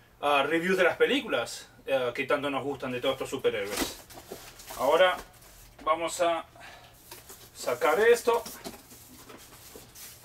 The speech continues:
Eh, obviamente con todo tipo de protecciones. Ajá. Otra vez viene con un póster en tela.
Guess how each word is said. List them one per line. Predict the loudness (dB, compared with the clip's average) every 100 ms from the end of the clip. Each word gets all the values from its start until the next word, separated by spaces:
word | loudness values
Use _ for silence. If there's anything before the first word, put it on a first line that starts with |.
| -16 -12
Eh, | -12 -10
obviamente | -8 -8 -8 -8 -6
con | -6 -8 -12 -14 -14 -18 -20 -20 -10 6
todo | 6
tipo | 6 0 0
de | 0
protecciones. | 0 -2 -2 -4 2 4 4 2 -4 -12 -18 -20 -20 -20 -20 -18 -16 -14 2
Ajá. | 4 6 4 4 0 -10 -12 -12 -12 -12 -12 -12 -14 -14 -12 -4
Otra | 2 4 6
vez | 8 6 4
viene | -2 0
con | -2
un | -2 0
póster | 4 4 6 4
en | 4 4
tela. | 4 8 6 4